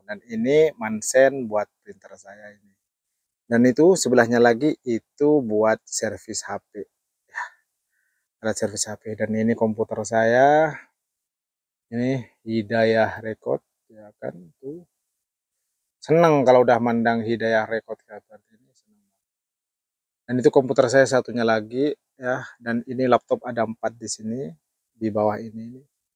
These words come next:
Ini laptop, ini, ini laptop. Ya, ini laptop tunjuk. Ada lagi bawahnya lagi laptop. Soalnya nggak sempet beresin, biarin aja seperti ini dulu.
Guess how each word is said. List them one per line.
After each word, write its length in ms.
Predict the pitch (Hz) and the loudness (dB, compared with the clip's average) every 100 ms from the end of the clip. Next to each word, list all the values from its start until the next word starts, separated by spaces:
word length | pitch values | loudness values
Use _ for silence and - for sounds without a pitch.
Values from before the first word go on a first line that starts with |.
| _ | _
Ini 160 | 147 151 | -2 4
laptop, 480 | 139 - 180 - | 2 2 -2 -2
ini, 160 | 143 151 139 139 | -6 -8 -10 -10
ini 60 | 151 | -8
laptop. 480 | 143 - - - - _ _ _ _ _ _ | -8 -8 -4 -4 -4 _ _ _ _ _ _
Ya, 160 | 120 110 _ 131 | -4 -4 _ -6
ini 80 | |
laptop 400 | 139 135 _ 160 - | -2 -2 _ -4 -4
tunjuk. 400 | 151 147 156 165 - _ _ _ _ _ _ | -12 -12 -8 -10 -12 _ _ _ _ _ _
Ada 80 | 139 | 6
lagi 240 | 147 151 151 | 8 6 6
bawahnya 400 | 135 135 131 131 | 6 6 2 -2
lagi 240 | 123 131 | -2 -4
laptop. 320 | 117 - 113 - | -6 -8 -20 -14
Soalnya 240 | 139 160 147 _ _ _ _ - | -8 -8 -8 _ _ _ _ -4
nggak 100 | 135 139 | -2 0
sempet 200 | 147 143 | 0 4
beresin, 480 | 156 156 151 160 143 | 6 6 4 0 4
biarin 320 | 147 147 147 | 4 4 2
aja 160 | 156 151 | 2 2
seperti 400 | 143 147 143 143 | 0 -4 -2 -2
ini 80 | |
dulu. 320 | 143 147 175 | 0 4 4